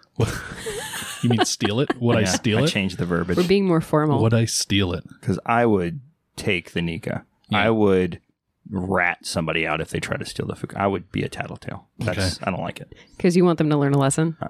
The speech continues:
Speaker 2: and they took the, I saw Aaron put it in his pants and run out the door. I'd totally drop name. I'd drop your name. I'd anti-steal it.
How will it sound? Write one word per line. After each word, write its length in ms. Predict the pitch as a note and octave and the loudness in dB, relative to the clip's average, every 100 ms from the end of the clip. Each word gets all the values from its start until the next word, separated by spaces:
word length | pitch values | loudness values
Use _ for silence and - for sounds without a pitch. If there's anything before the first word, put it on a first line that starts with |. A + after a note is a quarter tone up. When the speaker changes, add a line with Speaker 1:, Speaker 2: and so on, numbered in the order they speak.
| - | -4
Speaker 2:
and 140 | - A#2 | 0 4
they 140 | B2+ | 4
took 260 | - B2 A2 | 4 0 2
the, 180 | C#3+ | 2
I 120 | C3+ C#3 | 4 2
saw 260 | - C3+ | 4 4
Aaron 640 | C3+ C#3 C3 B2 A#2+ B2+ A#2+ | 4 4 4 4 4 2 0
put 120 | C3+ | 2
it 40 | B2 | 2
in 100 | A2+ | 2
his 140 | A#2+ | 2
pants 260 | - A#2+ A#2 | 2 2 4
and 100 | A#2 | 4
run 120 | A#2 | 4
out 120 | A2+ | 2
the 60 | A2+ | 2
door. 260 | A2 G#2 - _ _ | 0 0 -4 _ _
I'd 140 | A#2+ A2+ | -12 -4
totally 240 | F2 F#2 | -2 -2
drop 320 | F2 - - - | -4 -8 -8 -8
name. 140 | F2+ | -4
I'd 140 | - A#2+ | -2 0
drop 300 | C3 A#2+ - | 2 0 2
your 80 | A#2 | 0
name. 260 | A2+ G2 - | 2 0 -2
I'd 160 | A#2 A2+ | -2 0
anti-steal 680 | A2+ G#2+ G#2 F#2+ F#2 - G2 | 2 0 0 -4 -4 -4 -4
it. 80 | - | -4